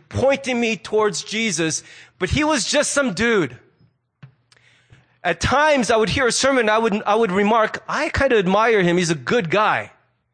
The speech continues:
I need to be a little more like him." And that was as far as it went. And then in the summer, this is a picture of me the year I got saved. I was, it's crazy to think, I was young once.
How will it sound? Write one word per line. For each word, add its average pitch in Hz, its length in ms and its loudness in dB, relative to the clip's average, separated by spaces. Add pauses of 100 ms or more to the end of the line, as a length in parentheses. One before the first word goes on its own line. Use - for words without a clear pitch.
(880)
I 175 120 2
need 233 180 0
to 233 80 -2
be 214 100 0
a 214 60 4
little 214 220 2
more 190 200 2
like 175 300 0
him." 139 320 -4 (180)
And 185 140 -4
that 285 140 0
was 269 160 0
as 214 180 -2
far 262 400 -2
as 214 180 -2
it 190 180 -4
went. 170 520 -6 (1040)
And 196 100 -4
then 269 120 2
in 254 60 0
the 208 60 -2
summer, 233 320 0
this 220 120 0
is 208 80 -4
a 214 80 -2
picture 214 240 -6
of 196 60 0
me 202 100 0
the 175 100 -2
year 180 180 0
I 160 60 2
got 147 220 -2
saved. 127 480 -4 (100)
I 156 120 -6
was, 156 200 -6 (840)
it's - 140 -20
crazy 185 440 -4
to 139 60 -12
think, 143 240 -8 (260)
I 165 80 -4
was 196 180 -4
young 135 220 -2
once. 117 380 -8